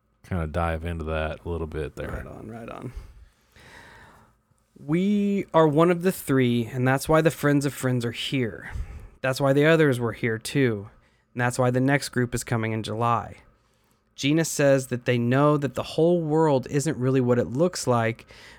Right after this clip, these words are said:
Speaker 2: but it's actually the creation of a single intelligence, that we and everything exists inside this technol-, or inside this intelligence.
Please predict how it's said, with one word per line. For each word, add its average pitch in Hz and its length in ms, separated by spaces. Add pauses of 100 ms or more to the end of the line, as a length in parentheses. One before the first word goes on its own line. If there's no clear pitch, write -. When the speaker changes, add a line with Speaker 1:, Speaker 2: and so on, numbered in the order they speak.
(100)
Speaker 2:
but 131 100
it's 127 160
actually 135 480
the 165 120
creation 123 720
of 113 160
a 113 40
single 139 520
intelligence, 117 920 (800)
that 127 200
we 156 400
and 123 140
everything 147 480
exists 123 400
inside 147 460
this 117 160
technol-, 95 460 (100)
or 139 160
inside 147 460
this 120 200
intelligence. - 760